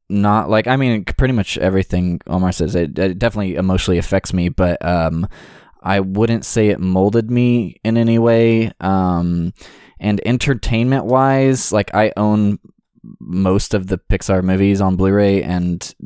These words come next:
it's not one I ever really, like, crave, or, like, when I'm looking through all my movies, I'm not like, "Oh, that's one I wanna watch."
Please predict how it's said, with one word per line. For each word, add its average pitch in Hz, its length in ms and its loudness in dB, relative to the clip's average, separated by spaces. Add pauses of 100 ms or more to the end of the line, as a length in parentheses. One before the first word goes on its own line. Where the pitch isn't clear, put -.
(140)
it's - 300 -6
not 92 400 0
one 90 300 0
I 87 160 -2
ever 87 440 -2
really, 85 540 0 (320)
like, 85 320 -2 (220)
crave, 90 520 0
or, 85 220 0
like, 87 220 0
when 92 80 0
I'm 87 200 -2
looking 87 320 -2
through 90 260 -2
all 87 100 0
my 85 120 0
movies, 87 400 0
I'm 85 160 -2
not 85 180 -2
like, 80 200 -4
"Oh, 147 160 4
that's 113 240 0
one 87 140 -4
I 80 40 -2
wanna 80 240 -2
watch." 82 380 -2